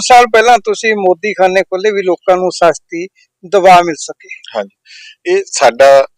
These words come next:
Speaker 2: ਹਮੇਸ਼ਾ ਹੀ ਸਾਡਾ ਜਿਸ ਦਿਨ ਤੋਂ ਚਲੋ, ਅਹ, ਆ-, ਆਏ ਆ ਦੁਨੀਆ ਦੇ ਵਿੱਚ ਬੰਦਾ ਆਵੇ ਤਾਂ ਹਰੇਕ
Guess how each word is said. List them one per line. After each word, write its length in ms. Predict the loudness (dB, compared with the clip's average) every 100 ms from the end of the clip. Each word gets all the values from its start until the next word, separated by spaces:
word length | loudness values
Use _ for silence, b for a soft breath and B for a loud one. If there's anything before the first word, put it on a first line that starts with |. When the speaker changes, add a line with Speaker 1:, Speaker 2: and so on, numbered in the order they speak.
| -14
Speaker 2:
ਹਮੇਸ਼ਾ 340 | -6 -6 -2 0
ਹੀ 100 | 0
ਸਾਡਾ 320 | 0 2 0
ਜਿਸ 220 | 0 -6
ਦਿਨ 180 | -8 -12
ਤੋਂ 180 | -8 -8
ਚਲੋ, 300 | -4 -4 -4
ਅਹ, 540 | -8 _ -6 -2 -2 -4 _ -10 0
ਆ-, 180 | 0 0 -2
ਆਏ 220 | -4 -2
ਆ 60 | -6
ਦੁਨੀਆ 380 | -8 -10 -6 -6
ਦੇ 80 |
ਵਿੱਚ 220 | -8 -12 -14
ਬੰਦਾ 260 | -6 -2 0
ਆਵੇ 340 | 0 -2 -6 -8 _ b b _
ਤਾਂ 380 | -4 -2 -2 -4 -10 _ _ _ _ _ -12 -6
ਹਰੇਕ 200 | -6